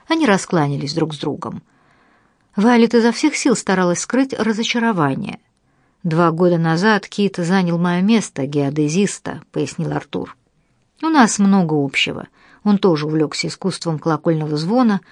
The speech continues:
В Шотландии, там, где он жил, ничего такого нет, и ему любопытно было попробовать. Для начинающего у него получается очень неплохо. Он постоянно звонит в тенор». «А разве это просто,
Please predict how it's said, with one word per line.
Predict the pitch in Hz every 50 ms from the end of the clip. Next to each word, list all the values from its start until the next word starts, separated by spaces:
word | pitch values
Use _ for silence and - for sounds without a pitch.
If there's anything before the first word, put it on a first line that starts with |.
| _ _ _ _ _ _ _
В | -
Шотландии, | - 226 226 226 254 311 339 311 208 160 160 143 139 135
там, | 135 - 170 156 156 156
где | 156 151 165
он | 160 160 156
жил, | 156 160 151 135 143 - _ _ _
ничего | 226 254 294 269 - - 220 190 180
такого | 175 - 156 156 - 170 151 156
нет, | 151 147 139 139 156 - - _ _ _ _ _ - _
и | - 165
ему | 156 151 156 165
любопытно | 160 165 175 170 180 180 175 175 180 170 - 214 208
было | 202 233 233
попробовать. | 240 - 294 285 285 - 277 208 160 160 - - - - - - - _ _ _ _ _ _ _ _ _ _ _
Для | 202 185 208 208
начинающего | 190 190 170 - 202 180 190 226 302 339 294 - - 190 160 151
у | 147
него | 147 143 139 151 190 233
получается | 233 - 277 262 - - 233 226 - - 254
очень | 220 - - - 143
неплохо. | 135 135 - - - - - - - - - _ _ _ _ _ _ _ _
Он | _ 285 302 262 214
постоянно | - - 220 - - - - 180 165 151 147 170 202 190 156 147 135
звонит | 147 151 147 143 143 143 - -
в | -
тенор». | - - 165 143 127 - 92 - - _ _ _ _ _ _ _ _ _ _ _ _ _ _ _ _
«А | - 175
разве | 175 180 180 165 202 208
это | 214 208
просто, | - - 185 196 240 302 320 - - - 190 175